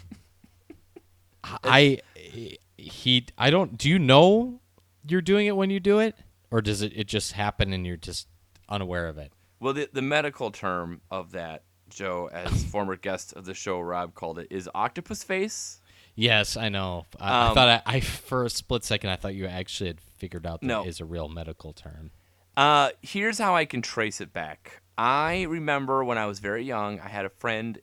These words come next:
Speaker 2: in, like, first grade who would do it, and then I learned to do it, and then I moved to a different town, and even though I didn't have that friend anymore, I sure had that habit,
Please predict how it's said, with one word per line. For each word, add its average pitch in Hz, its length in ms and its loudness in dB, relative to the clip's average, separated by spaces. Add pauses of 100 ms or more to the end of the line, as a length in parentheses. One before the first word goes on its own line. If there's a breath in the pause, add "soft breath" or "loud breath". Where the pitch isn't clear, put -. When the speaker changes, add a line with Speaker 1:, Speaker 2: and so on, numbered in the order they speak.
Speaker 2:
in, 101 160 -10
like, 90 200 -14
first 110 300 -6
grade 87 440 -6
who 104 180 -10
would 95 180 -10
do 90 200 -8
it, 85 180 -12 (240 soft breath)
and 90 100 -8
then 92 140 -6
I 113 180 -2
learned 110 280 -2
to 87 40 -8
do 82 240 -10
it, 80 180 -12
and 92 140 -10
then 98 320 -4 (260 soft breath)
I 107 140 -4
moved 110 380 -2
to 113 60 -6
a 104 40 -4
different 95 320 -8
town, 95 480 -6 (320 soft breath)
and 98 160 -8
even 113 220 -2
though 120 100 0
I 123 80 0
didn't 131 140 -2
have 131 180 0
that 135 180 0
friend 160 240 -2
anymore, 95 580 -4 (200 soft breath)
I 85 60 -16
sure 120 260 0
had 120 220 0
that 120 180 0
habit, 107 520 -4